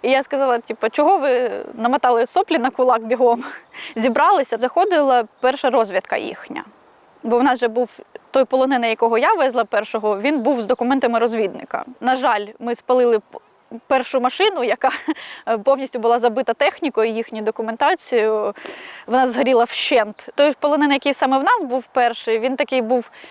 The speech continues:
синюшний, ручки трусяться, бо ми, коли розбили колону, саме його машину прилетіло, його командир загинув, а його викинуло з машини, і він там два дня ще блукав по, навколо Охтирки, його взяли хлопці. І,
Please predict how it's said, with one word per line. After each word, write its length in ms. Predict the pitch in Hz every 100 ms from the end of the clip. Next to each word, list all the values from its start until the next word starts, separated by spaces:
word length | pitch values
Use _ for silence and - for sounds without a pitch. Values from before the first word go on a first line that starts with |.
| -
синюшний, 800 | - - 285 359 440 - 359 339
ручки 380 | 302 302 - 285
трусяться, 520 | - 339 440 311 285
бо 220 | 233 269
ми, 180 | 254 285
коли 220 | 269 285
розбили 380 | 285 262 233 262
колону, 400 | 269 269 381 392
саме 280 | - 254 247
його 160 | 247 254
машину 340 | 247 262 233
прилетіло, 760 | - 262 262 - 427 370 180 - - - _
його 240 | 247 269
командир 380 | 262 262 254 247
загинув, 340 | 247 277 311
а 40 | 240
його 220 | 262 277
викинуло 600 | 208 262 311 254 233 226
з 60 | 233
машини, 360 | 233 349 349
і 40 | 254
він 100 | 247
там 160 | 220
два 140 | 214 247
дня 180 | 254
ще 140 | 240 233
блукав 400 | 220 233 214 220 _ -
по, 520 | 226 220 208 214 208
навколо 380 | 233 - 240 220
Охтирки, 460 | 226 - 381 - 226
його 240 | 208 240
взяли 280 | 220 208 202
хлопці. 520 | - 220 - - 190 - - - - - - - -
І, 520 | - 226 233 233 233